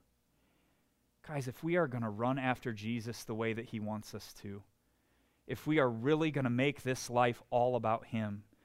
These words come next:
then Jesus has to be the only thing that we're running after. And we've gotta learn to set these other things aside and put them in the right priority. This is incredibly difficult today.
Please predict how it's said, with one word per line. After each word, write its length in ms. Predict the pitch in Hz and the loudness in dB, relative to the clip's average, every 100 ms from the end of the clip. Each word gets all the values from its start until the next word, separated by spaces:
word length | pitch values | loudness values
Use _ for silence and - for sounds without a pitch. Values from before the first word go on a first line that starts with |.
| _ _ | _ _
then 160 | 127 120 | -6 -6
Jesus 460 | 110 147 135 127 | -4 -4 -4 -6
has 260 | - 127 - | -4 -4 -4
to 80 | 113 | -8
be 140 | 110 | -6
the 180 | 104 123 - | -6 -8 -4
only 340 | 123 139 135 | -4 -2 -4
thing 280 | 117 117 110 | -4 -4 -6
that 120 | 113 | -4
we're 120 | 110 | -6
running 340 | 104 104 104 101 | -4 -4 -6 -6
after. 460 | 101 - - 95 - _ _ _ _ _ _ _ _ _ _ _ | -8 -12 -14 -16 -16 _ _ _ _ _ _ _ _ _ _ _
And 100 | 131 | -4
we've 140 | 127 113 | -4 2
gotta 240 | 139 139 | 2 4
learn 260 | 127 135 135 | 2 0 -2
to 60 | 120 | -4
set 320 | - 123 - | -2 -4 -2
these 180 | 120 117 | -4 -2
other 200 | 117 117 | -2 -4
things 360 | 117 113 107 | -4 -4 -6
aside 540 | 107 - 101 101 104 - _ _ _ _ - | -8 -2 0 0 -2 -10 _ _ _ _ -6
and 140 | 117 | -6
put 200 | - 131 | -4 -2
them 120 | 127 | 0
in 80 | 123 | 0
the 80 | 113 | 0
right 240 | 110 113 | -2 -2
priority. 720 | - 110 104 104 104 104 104 - _ _ _ _ _ _ _ _ _ _ _ _ _ _ _ _ _ _ _ _ _ _ _ _ - | -4 -2 -2 -4 -8 -10 -14 -20 _ _ _ _ _ _ _ _ _ _ _ _ _ _ _ _ _ _ _ _ _ _ _ _ 0
This 180 | 135 143 | 0 0
is 140 | 120 | -6
incredibly 800 | 131 123 - - 143 135 113 113 | -4 -4 -6 -4 -2 -2 -2 -4
difficult 540 | 104 - 104 104 101 - | -4 -8 -8 -8 -8 -10
today. 340 | 98 98 | -8 -6